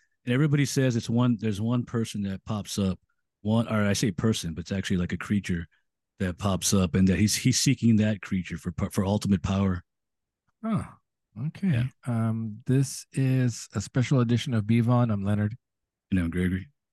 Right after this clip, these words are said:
Speaker 2: And we're gonna do episode seven of Ahsoka, Dreams and Madness, which I have no idea how that relates
Speaker 1: See,
Speaker 2: to the
Speaker 1: see,
Speaker 2: content.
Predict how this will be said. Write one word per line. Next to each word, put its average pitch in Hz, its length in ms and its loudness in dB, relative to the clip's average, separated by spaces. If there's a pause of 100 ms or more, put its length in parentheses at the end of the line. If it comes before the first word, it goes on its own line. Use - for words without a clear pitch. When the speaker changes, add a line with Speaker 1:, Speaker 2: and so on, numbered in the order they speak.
Speaker 2:
And 98 100 -6
we're 101 60 0
gonna 98 160 0
do 95 340 -2
episode 95 440 -2
seven 92 420 -2
of 85 120 -6
Ahsoka, 92 500 -2
Dreams 107 380 0
and 107 120 0
Madness, 95 560 -2
which - 140 -6
I 107 40 4
have 98 120 0
no 110 420 2
idea 104 320 2
how 101 120 2
that 92 140 -2
relates 95 280 0
Speaker 1:
See, 226 60 6
Speaker 2:
to - 60 4
the - 160 -4
Speaker 1:
see, 131 280 6
Speaker 2:
content. 151 260 4